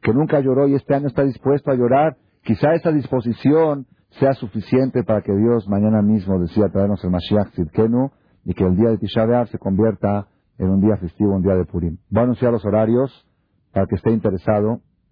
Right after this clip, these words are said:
Mañana vamos a decir Minjá en la tarde, seis y treinta, para que puedan regresar a la casa a comer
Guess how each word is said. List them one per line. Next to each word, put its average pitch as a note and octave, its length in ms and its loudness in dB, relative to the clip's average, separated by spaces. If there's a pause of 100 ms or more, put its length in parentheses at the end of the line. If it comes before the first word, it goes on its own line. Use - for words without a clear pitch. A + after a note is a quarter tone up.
(800)
Mañana A#2 340 2
vamos B2 180 -2
a A#2 40 -2
decir A2+ 220 0
Minjá A2+ 360 0
en A2+ 60 0
la G2+ 100 0
tarde, G#2+ 300 -2 (100)
seis F#2+ 300 0
y G#2 100 -6
treinta, G#2 560 -2 (480)
para F#2+ 160 0
que G2 140 -2
puedan A#2+ 240 0
regresar A2 340 -2
a A2 40 2
la G#2+ 100 0
casa G#2+ 420 -2
a G2 60 -2
comer G#2 460 0